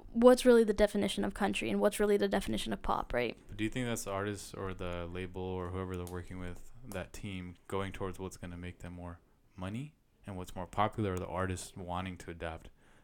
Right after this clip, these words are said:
Speaker 2: to a, to a hybrid style like that rather than being strictly in one designated genre.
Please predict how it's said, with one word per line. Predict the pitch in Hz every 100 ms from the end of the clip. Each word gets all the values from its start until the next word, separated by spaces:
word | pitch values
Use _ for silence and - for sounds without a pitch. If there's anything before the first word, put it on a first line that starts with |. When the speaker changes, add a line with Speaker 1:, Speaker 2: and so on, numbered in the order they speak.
| -
Speaker 2:
to | - 90 85
a, | 82 - 131
to | - 95
a | 85 82 - _ _ -
hybrid | 95 92 90 82
style | - - 87 85
like | 82 -
that | 82
rather | 90 90
than | 90 87
being | 87 87 85 82
strictly | - 98 - 92 87 - - - _
in | 107 87 85
one | 90 90 87 85 - - -
designated | - 90 90 87 85 85
genre. | 90 85 82 82